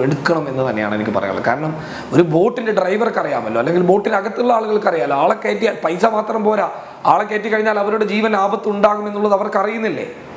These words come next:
ഇപ്പം എന്തിൻ്റെ പേരിലായി കഴിഞ്ഞാൽ അവർക്കെതിരെ നടപടിയെടുക്കണം, ഉടൻ തന്നെ അവരെ അറസ്റ്റ് ചെയ്യണം എന്നുള്ളതാണ്. ഒരാളെ പോലും വിടാൻ പാടില്ല. മറിച്ച് ഈ ബോട്ടിന് ഈ ജല, ഏഹ്,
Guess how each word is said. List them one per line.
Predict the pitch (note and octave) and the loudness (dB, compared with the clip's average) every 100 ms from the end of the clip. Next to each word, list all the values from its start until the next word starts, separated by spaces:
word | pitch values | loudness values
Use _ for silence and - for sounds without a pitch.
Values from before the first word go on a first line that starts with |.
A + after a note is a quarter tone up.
| - - - - - | -16 -14 -14 -14 -2
ഇപ്പം | - F#3+ G3 | 2 4 4
എന്തിൻ്റെ | A#3 G#3+ C4 B3+ B3 | 4 2 4 4 4
പേരിലായി | A#3 A3 G#3 G3 | 2 2 0 0
കഴിഞ്ഞാൽ | G3+ F#3+ F#3+ F#3+ | -2 0 2 2
അവർക്കെതിരെ | G3+ G3+ G3 F#3+ | 0 0 0 0
നടപടിയെടുക്കണം, | F3+ G3 G3 E3 - - - - - - | 0 0 -2 -2 -6 -12 -16 -18 -4 2
ഉടൻ | G3 G#3+ | 4 4
തന്നെ | G#3 G3+ | 0 -2
അവരെ | A3+ | -2
അറസ്റ്റ് | - - F#3 | -4 -2 -2
ചെയ്യണം | E3 D3+ | 0 -2
എന്നുള്ളതാണ്. | C3+ A#2+ F#2+ - - - - - - - - - C#3 | 0 0 0 -6 -14 -14 -16 -14 -14 -16 -16 -2 4
ഒരാളെ | F#3+ B3+ B3+ C4 | 4 4 2 0
പോലും | A#3+ A3 G3+ | -2 0 0
വിടാൻ | F3+ D3 | 0 -2
പാടില്ല. | G#2 G#2+ B2+ | -6 -6 2
മറിച്ച് | F3 - B3 B3 - - A#3 | 2 2 0 -2 -8 0 0
ഈ | B3+ | 4
ബോട്ടിന് | G#3+ A#3 A#3+ A#3+ B3+ B3+ - - - - | 4 4 0 0 0 0 -6 -16 -6 0
ഈ | G3 F3+ | 2 6
ജല, | A3 A3 A3+ G#3 | 6 6 2 2
ഏഹ്, | G#3 | 0